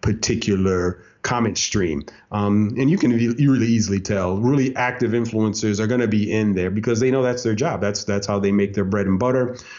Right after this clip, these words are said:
So they're gonna be in there talking to people, responding to people, uh, in their comment stream. And, uh, so that's where you can uncover them. So one of the things that you can do once you find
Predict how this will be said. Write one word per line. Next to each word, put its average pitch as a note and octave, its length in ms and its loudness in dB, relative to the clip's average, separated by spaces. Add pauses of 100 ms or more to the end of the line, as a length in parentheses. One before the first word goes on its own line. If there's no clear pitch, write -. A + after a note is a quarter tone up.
So C3 160 0
they're C3+ 160 2
gonna D3 160 2
be B2+ 180 2
in C#3 180 4
there E2 300 -4 (300)
talking A#2+ 360 -2
to A#2 80 2
people, A#2+ 400 0
responding A2+ 600 0
to A2 100 -4
people, A2+ 600 2 (320)
uh, G#2 300 0
in A#2 160 2
their G#2+ 120 2
comment A2+ 340 0
stream. A2+ 500 0 (240)
And, A#2 220 0
uh, A2 80 0
so - 100 -2
that's C3 160 -2
where B2 100 2
you G#2+ 120 0
can G#2+ 100 -2
uncover G2+ 480 -2
them. F#2 160 -4
So A#2 220 2
one A#2+ 240 2
of B2 60 2
the A#2 80 0
things B2 200 0
that A#2 140 -4
you A2+ 80 0
can G#2 160 2
do B2 120 4
once A2 280 0
you G#2+ 80 2
find A2 600 -2